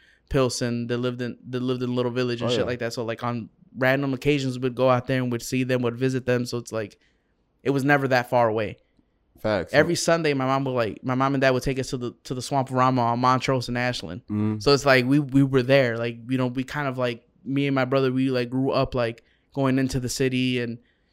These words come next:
Speaker 1: you know, buying clothes. And then I would go to those swamp meets, bro, and I would see, like, all the little mixtapes and shit like
Speaker 2: Mm-hmm.
Speaker 1: that they would have, like, on the tables.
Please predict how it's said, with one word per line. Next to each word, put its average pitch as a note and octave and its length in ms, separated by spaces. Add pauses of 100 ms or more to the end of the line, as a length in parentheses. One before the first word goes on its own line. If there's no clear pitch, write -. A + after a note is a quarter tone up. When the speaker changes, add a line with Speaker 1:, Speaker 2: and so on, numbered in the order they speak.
(140)
Speaker 1:
you C3+ 40
know, B2+ 100
buying B2+ 300
clothes. B2+ 520
And A#2+ 120
then A2+ 160
I A2+ 60
would B2 160
go C3 120
to C3 80
those B2 180
swamp C3+ 300
meets, B2 220
bro, B2+ 120
and B2 100
I A#2+ 40
would A#2+ 80
see, C#3 160
like, B2+ 140
all B2 120
the B2+ 80
little B2+ 200
mixtapes C3 540
and B2+ 80
shit B2+ 200
like C3 140
Speaker 2:
Mm-hmm. - 20
Speaker 1:
that C3 200
they A#2+ 80
would B2+ 80
have, B2+ 160
like, B2+ 140
on B2 100
the A#2+ 80
tables. C3 640